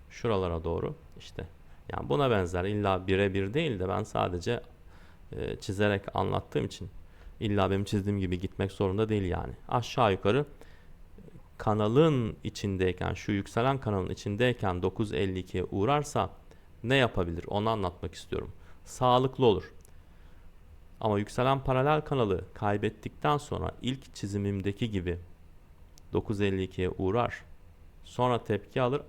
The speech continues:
Atamaz kendisini içeriye, atamaz. O zaman bakın satışlar sertleşir. Hele hele, e, şu fincan kulbun direnç hattı olan dokuz on altı, oradan tepki gelmezse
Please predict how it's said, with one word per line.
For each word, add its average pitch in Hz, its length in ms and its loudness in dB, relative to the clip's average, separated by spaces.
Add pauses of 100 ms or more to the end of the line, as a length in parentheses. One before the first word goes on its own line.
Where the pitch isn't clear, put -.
Atamaz 147 580 4
kendisini 95 540 -2
içeriye, 85 360 -2
atamaz. 123 600 -4 (440)
O 90 120 2
zaman 123 280 2
bakın 104 200 -2
satışlar - 480 -4
sertleşir. - 640 -4 (540)
Hele 156 280 4
hele, 92 320 2 (580)
e, 90 260 -2
şu 120 160 -2
fincan 127 540 2
kulbun 123 840 4
direnç 127 340 0
hattı 117 300 0
olan 107 260 2
dokuz 123 280 2
on 131 120 4
altı, 92 400 0 (1700)
oradan 98 380 2
tepki 98 360 -4
gelmezse 143 760 0